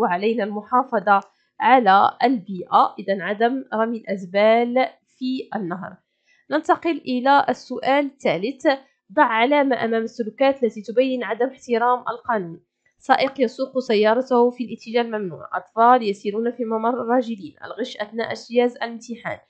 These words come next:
لا أحترم القانون الداخلي لمدرستي. إذا بالنسبة،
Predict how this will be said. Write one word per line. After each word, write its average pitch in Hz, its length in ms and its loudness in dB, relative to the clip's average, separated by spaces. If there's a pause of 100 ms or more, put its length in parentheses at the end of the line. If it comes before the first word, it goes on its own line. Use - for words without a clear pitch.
(360)
لا - 160 2
أحترم 247 360 0
القانون 247 420 -2
الداخلي 247 880 -4
لمدرستي. 226 1300 -4 (360)
إذا 226 200 0
بالنسبة، 226 600 -2